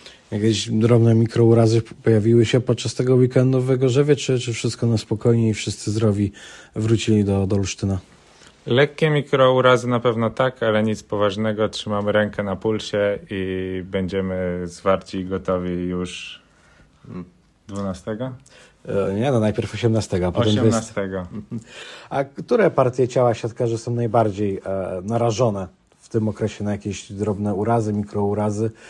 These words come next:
Speaker 1: Właśnie przy takiej intensywności, jakiej mamy w tym, w tym okresie przygotowawczym.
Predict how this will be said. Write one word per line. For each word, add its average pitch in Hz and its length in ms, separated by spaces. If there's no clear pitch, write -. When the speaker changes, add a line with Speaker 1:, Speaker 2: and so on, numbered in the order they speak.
Speaker 1:
Właśnie 127 260
przy - 140
takiej 139 240
intensywności, 127 680
jakiej 117 240
mamy 110 280
w 107 60
tym, 104 480
w - 60
tym 95 180
okresie 92 380
przygotowawczym. 87 720